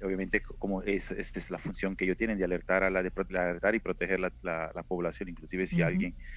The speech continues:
Speaker 1: eh, se encuentra víctima de, de, de, de, por ejemplo, en lo que tú mencionaste,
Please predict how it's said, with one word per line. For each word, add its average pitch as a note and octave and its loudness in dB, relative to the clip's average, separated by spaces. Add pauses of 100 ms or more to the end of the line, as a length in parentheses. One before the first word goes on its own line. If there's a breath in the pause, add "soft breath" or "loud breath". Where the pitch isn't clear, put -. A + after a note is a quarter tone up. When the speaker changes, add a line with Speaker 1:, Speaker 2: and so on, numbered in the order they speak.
(360 loud breath)
Speaker 1:
eh, F2 6
se F2 4
encuentra F2 4
víctima F2+ 2
de, E2+ 2
de, F2 2
de, E2+ 2
de, E2+ -2
por - -2
ejemplo, F2 0
en E2 0
lo E2 0
que F2 -6
tú F2+ -6
mencionaste, E2+ -2